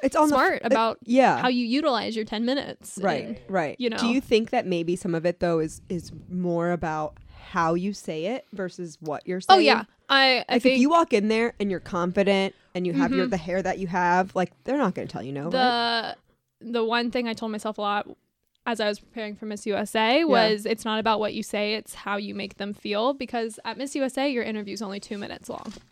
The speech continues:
Speaker 1: Ooh, that's probably even more
Speaker 2: Which
Speaker 1: tougher
Speaker 2: is,
Speaker 1: than ten,
Speaker 2: yeah,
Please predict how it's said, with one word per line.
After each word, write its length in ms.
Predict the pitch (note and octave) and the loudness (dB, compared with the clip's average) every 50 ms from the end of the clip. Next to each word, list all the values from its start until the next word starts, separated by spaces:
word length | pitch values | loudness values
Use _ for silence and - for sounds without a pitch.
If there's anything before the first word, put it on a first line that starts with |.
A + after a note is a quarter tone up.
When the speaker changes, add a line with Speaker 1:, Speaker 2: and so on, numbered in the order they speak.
| _ _ _ _ - | _ _ _ _ -8
Speaker 1:
Ooh, 260 | F#3 F#3+ F#3 F3+ F3 | -6 -4 -4 -4 -4
that's 140 | E3+ F3 - | -6 -10 -12
probably 220 | - G#3+ G3 F#3+ | -12 -10 -10 -8
even 220 | F3+ D#3+ E3 D3+ C#3 _ | -10 -10 -12 -14 -14 _
more 140 | - D#3+ - _ _ | -14 -14 -14 _ _
Speaker 2:
Which 180 | B3+ C4+ C4+ | -6 -4 -4
Speaker 1:
tougher 120 | C4+ D4 C#4 | -4 -4 -6
Speaker 2:
is, 80 | A#3 | -6
Speaker 1:
than 180 | A3 - D3+ D3+ - | -8 -12 -12 -16 -14
ten, 200 | - F#3 F3+ F3 | -10 -8 -6 -4
Speaker 2:
yeah, 180 | E3+ C#4+ A#3+ | -2 -4 -4